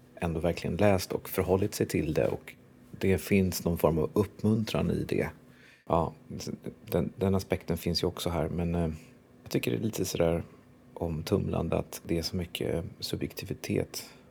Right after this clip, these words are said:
Man tappar manus hela tiden och man, man är inte alltid på alerten. Och ibland kan det också vara så det, att, eh, ett manus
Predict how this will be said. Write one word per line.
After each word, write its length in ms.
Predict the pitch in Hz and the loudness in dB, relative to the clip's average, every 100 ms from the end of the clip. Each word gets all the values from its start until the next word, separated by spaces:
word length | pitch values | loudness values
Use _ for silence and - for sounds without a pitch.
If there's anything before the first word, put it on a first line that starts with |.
| - | -6
Man 160 | - 131 | 2 4
tappar 260 | 127 - 127 | 4 6 6
manus 300 | 80 85 90 | 6 4 2
hela 140 | 80 | 2
tiden 320 | - - 90 | 2 0 2
och 180 | 95 92 | 0 2
man, 140 | 101 | 4
man 160 | 95 98 | 6 8
är 40 | |
inte 200 | 98 87 | 6 8
alltid 220 | 87 87 85 | 6 6 2
på 80 | |
alerten. 320 | - - - 92 | 2 2 0 2
Och 60 | |
ibland 320 | 104 117 135 | 4 6 6
kan 100 | 127 | 6
det 40 | 117 | 2
också 200 | - - | 2 2
vara 140 | 92 | 2
så 100 | 92 | 4
det, 180 | - 113 - - - - | 4 4 2 -14 -20 -2
att, 340 | - 107 - - | 0 0 0 4
eh, 240 | 85 85 | 6 6
ett 340 | - - - | 2 -2 -2
manus 640 | 113 101 101 98 - - | 4 6 6 6 8 6